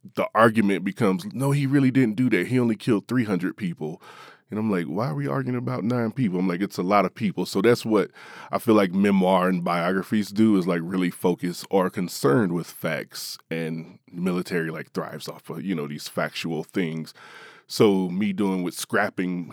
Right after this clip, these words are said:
<laughs> you know, things together, my personal experiences felt real because they're also real, but then I can speculate into things that aren't necessarily true, but they feel real. And I don't have to, like, pretend to be factual about them.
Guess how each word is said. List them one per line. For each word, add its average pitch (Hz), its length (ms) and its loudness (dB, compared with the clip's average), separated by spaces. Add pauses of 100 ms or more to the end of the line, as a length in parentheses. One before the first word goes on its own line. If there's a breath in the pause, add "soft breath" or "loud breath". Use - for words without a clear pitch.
<laughs> - 120 -2
you 175 80 10
know, 113 160 4
things 101 300 4
together, 92 340 2
my 90 160 0
personal 98 400 2
experiences 90 680 -2
felt 95 320 2
real 95 480 4 (360 loud breath)
because 98 240 0
they're 92 160 2
also 107 260 6
real, 87 260 -2
but 85 120 -8
then 92 180 0
I 87 120 0
can 87 140 -10
speculate 85 800 -6 (420 soft breath)
into 87 280 -6
things 92 340 -2
that - 240 -4
aren't 90 260 -4
necessarily 85 720 -4
true, 98 460 -4
but 78 180 -10
they 78 100 -6
feel 80 500 -6
real. - 420 -14 (180)
And 92 80 -4
I 85 80 -6
don't 87 220 -6
have 87 200 -6
to, 82 80 -6
like, 80 460 -10
pretend - 380 -8
to 76 40 -10
be 82 120 -8
factual - 480 -12
about - 320 -12
them. - 320 -18